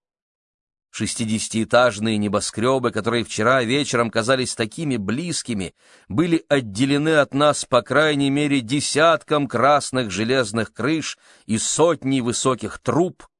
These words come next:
и слуховых окон, среди которых висело бельё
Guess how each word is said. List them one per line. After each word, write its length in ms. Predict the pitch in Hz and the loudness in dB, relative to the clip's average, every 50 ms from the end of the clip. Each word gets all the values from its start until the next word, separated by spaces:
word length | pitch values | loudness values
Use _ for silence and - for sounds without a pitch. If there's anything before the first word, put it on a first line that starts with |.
| _ _ - | _ _ -8
и 60 | 113 | -6
слуховых 680 | 110 - - 131 127 - 117 110 120 139 123 - - - - | -6 -4 -4 -4 -2 0 0 0 0 0 -2 -2 -8 -6 -2
окон, 520 | 139 160 175 151 - 135 123 113 101 - _ _ _ _ - | 0 2 2 2 0 0 -2 -2 -2 -8 _ _ _ _ -12
среди 360 | - - 120 113 104 101 104 | -8 -4 -4 -2 -2 -2 0
которых 380 | - 110 - 127 120 113 92 | 0 0 0 0 -2 -2 -2
висело 460 | 98 107 107 - - - 123 110 104 95 | -4 -6 -4 -4 -2 -2 0 0 0 -2
бельё 600 | 87 85 90 82 82 82 95 131 160 160 147 123 | -2 -4 -4 -4 -2 0 2 2 2 2 0 -4